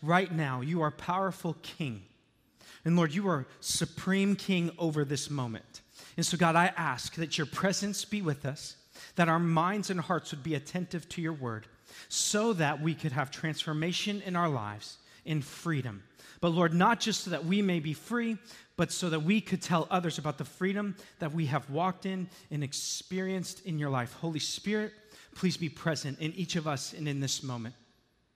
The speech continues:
Would you just guard our hearts and our minds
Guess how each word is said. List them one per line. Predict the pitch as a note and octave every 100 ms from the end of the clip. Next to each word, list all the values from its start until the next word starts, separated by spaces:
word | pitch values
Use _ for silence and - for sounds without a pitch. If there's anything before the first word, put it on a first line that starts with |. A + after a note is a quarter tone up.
| _ _ _ _ -
Would | E3 E3+
you | D#3+
just | E3+ -
guard | F3+ F3 F#3+ F#3+
our | E3 E3
hearts | - D#3 C#3 F3+
and | D#3
our | D#3+
minds | D#3 C#3 B2